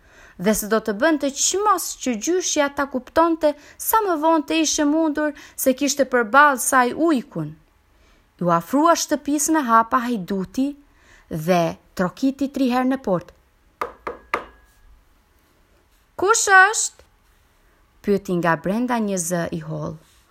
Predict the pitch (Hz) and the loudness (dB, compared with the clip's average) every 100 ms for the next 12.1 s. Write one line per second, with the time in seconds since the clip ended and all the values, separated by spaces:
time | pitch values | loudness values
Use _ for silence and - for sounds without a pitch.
0 | _ - - _ 180 175 - 285 - 202 | _ -20 -20 _ -4 -4 -2 -4 -2 0
1 | 185 190 214 208 208 262 269 - 247 240 | 0 -2 -8 -2 -2 0 0 -2 -4 -4
2 | 233 226 277 277 254 254 262 262 294 294 | -4 -2 -2 -2 0 0 0 0 -2 -2
3 | 302 277 294 262 220 190 _ - _ _ | -4 -4 -2 -2 -4 -10 _ -20 _ _
4 | _ _ _ _ _ _ - 349 403 403 | _ _ _ _ _ _ -4 -2 -2 -2
5 | 427 415 392 381 427 466 466 - 302 247 | -4 -2 -4 -2 0 0 0 2 4 4
6 | 233 - - - _ _ _ - 370 370 | 0 -10 -20 -20 _ _ _ 0 4 6
7 | 381 381 370 359 370 381 370 381 381 - | 6 6 0 -2 -2 -2 -2 -2 -2 2
8 | 370 359 349 - 370 415 381 359 330 359 | 2 4 0 -4 -4 -2 -2 -2 2 4
9 | 403 415 - 277 240 - _ _ _ _ | 4 2 0 -2 -2 -12 _ _ _ _
10 | _ _ _ _ _ _ _ _ _ - | _ _ _ _ _ _ _ _ _ -20
11 | - - _ - 359 415 403 359 302 240 | -20 -20 _ 0 2 2 2 2 0 -4